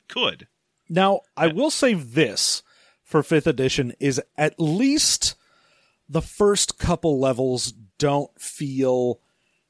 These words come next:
Speaker 2: as useless as, say, a third ed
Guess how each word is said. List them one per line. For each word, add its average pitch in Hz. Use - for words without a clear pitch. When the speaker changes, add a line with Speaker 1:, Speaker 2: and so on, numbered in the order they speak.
Speaker 2:
as 175
useless 285
as, 180
say, 160
a 143
third 151
ed 147